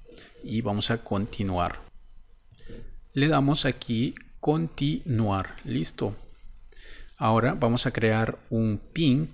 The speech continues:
de cuatro dígitos, ¿sí? Creamos un pin, cuatro dígitos y seguimos. Y listo, ya estamos registrados. Aquí nos dice: "Bienven-, bienvenido al futuro.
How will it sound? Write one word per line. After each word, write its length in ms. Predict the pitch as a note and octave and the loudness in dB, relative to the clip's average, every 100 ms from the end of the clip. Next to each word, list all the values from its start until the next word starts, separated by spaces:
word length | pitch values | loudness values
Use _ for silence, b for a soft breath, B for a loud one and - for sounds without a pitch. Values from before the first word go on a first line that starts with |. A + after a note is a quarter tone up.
| - | -6
de 220 | A#2 G2+ | -2 0
cuatro 360 | - G#2+ A#2 | 2 2 4
dígitos, 760 | A2+ B2+ - G#2+ B2 E3+ - - - - | 4 2 0 -2 0 -2 -4 -8 -16 -12
¿sí? 180 | - B2 | -4 -4
Creamos 600 | - - G#2+ G#2 G#2+ A#2+ | -4 0 2 2 2 0
un 100 | A#2+ | 0
pin, 320 | - F3+ G#3 - | 0 -2 -2 0
cuatro 300 | A2+ - A2 | 0 2 2
dígitos 560 | D3 E3 D3 C3 - | 2 -2 0 0 0
y 220 | C3 C#3 | -2 -2
seguimos. 800 | A#3+ - A#2+ G#2+ G2 G2+ - - - - - - - - - - - - - B B B B - - - | 0 2 2 2 -2 -2 -6 -8 -12 -16 -16 -18 -20 -20 -20 -20 -20 -20 -20 B B B B -4 -2 6
Y 100 | A#2+ | 8
listo, 360 | D3+ G#3 - | 8 6 8
ya 140 | A2+ A2 | 8 8
estamos 340 | - B2 B2+ | 8 8 8
registrados. 720 | A#2+ G#2+ G2+ - D3+ A3 - | 8 6 4 6 6 6 4
Aquí 180 | G#2+ - | 2 2
nos 120 | A2+ | 2
dice: 240 | A2 G#2+ A2 | 2 4 4
"Bienven-, 480 | G#2+ G#2 G#2 A2+ - | 4 4 4 4 4
bienvenido 640 | A#2+ A2+ G#2 A2 C#3 D3 | 6 8 8 8 6 6
al 140 | A#2 | 6
futuro. 520 | - G#2+ - D3+ A#2+ | 8 6 6 6 6